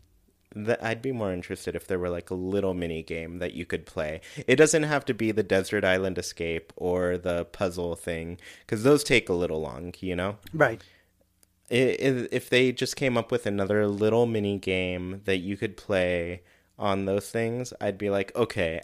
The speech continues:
Speaker 1: I have to get that." <laughs>
Speaker 2: Right, even if it's not something that rewards you with, like, friend powder or something,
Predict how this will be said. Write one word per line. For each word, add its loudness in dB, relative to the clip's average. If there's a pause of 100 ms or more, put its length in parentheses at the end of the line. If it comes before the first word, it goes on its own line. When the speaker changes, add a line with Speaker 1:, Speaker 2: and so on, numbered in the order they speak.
Speaker 1:
I 2
have -2
to -8
get -10
that." 0
<laughs> -18
Speaker 2:
Right, 2
even 4
if 0
it's -2
not 2
something 0
that 4
rewards 0
you 2
with, -2
like, -8
friend -2
powder 2
or 0
something, -2